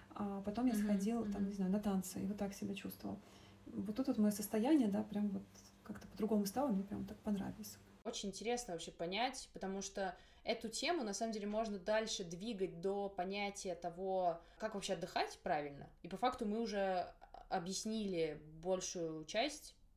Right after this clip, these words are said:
Speaker 2: на примере трёх месяцев лета, там, двух, двух с половиной.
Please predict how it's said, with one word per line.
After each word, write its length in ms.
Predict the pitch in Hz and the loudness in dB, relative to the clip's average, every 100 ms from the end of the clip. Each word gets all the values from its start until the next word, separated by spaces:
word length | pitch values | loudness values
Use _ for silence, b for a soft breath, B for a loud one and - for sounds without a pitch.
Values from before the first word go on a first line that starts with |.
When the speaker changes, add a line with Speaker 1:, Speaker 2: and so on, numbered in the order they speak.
| - | -18
Speaker 2:
на 320 | 175 180 185 | -6 0 0
примере 720 | 185 175 175 180 175 170 156 151 | 0 -4 -4 -4 2 2 2 -2
трёх 240 | 190 175 180 | -4 -4 -4
месяцев 420 | 185 - 165 185 | -8 -8 -10 -4
лета, 320 | 190 247 196 | -2 -2 -4
там, 320 | 165 151 147 | -8 -10 -10
двух, 340 | 165 170 214 175 | -8 -4 -4 -4
двух 180 | 175 | -6
с 40 | - | -6
половиной. 480 | 180 175 147 - | -4 -2 -4 -8